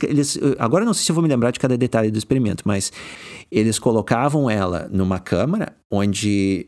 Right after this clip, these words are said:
metade, um olho enxergava uma imagem e o outro olho enxergava outra imagem. Eles pergunta-, pediam pra pessoa com a mão direita desenhar e, e pediam pra, pra pessoa explicar por que que ela desenhou.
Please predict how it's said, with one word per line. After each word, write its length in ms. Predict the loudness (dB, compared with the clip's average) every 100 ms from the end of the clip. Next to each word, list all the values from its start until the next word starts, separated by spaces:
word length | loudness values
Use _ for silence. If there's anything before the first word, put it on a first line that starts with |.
| -2
metade, 680 | -2 0 0 0 0 -2 0
um 200 | 2 4
olho 480 | 4 2 2 0 -2 -10 _
enxergava 600 | 0 2 2 2 0 0
uma 120 | 0 2
imagem 480 | 2 0 0 2
e 40 | 2
o 40 |
outro 300 | 2 0 0
olho 180 | 2 2
enxergava 420 | 0 0 0 0
outra 240 | 0 0 -2
imagem. 380 | -2 -6 -12 _ _ -4
Eles 240 | 0 0 0
pergunta-, 360 | 0 0 -2 -4
pediam 240 | 0 0
pra 100 | 0
pessoa 320 | 0 0 0 0
com 140 | 0
a 60 | 2
mão 200 | 2 2
direita 720 | 2 2 2 0 -4 -8 -8 _ _ _ 0
desenhar 800 | 2 4 2 4 2 2 -2 _ _ -6
e, 240 | 0 2 2
e 40 |
pediam 340 | 2 2 2 2
pra, 180 | 0
pra 140 | 0 0
pessoa 220 | 0 0
explicar 840 | 0 0 -2 0 0 2 0 -4 0
por 160 | 0
que 160 | 2 0
que 100 | 2
ela 140 | 0
desenhou. 540 | 2 2 2 4 2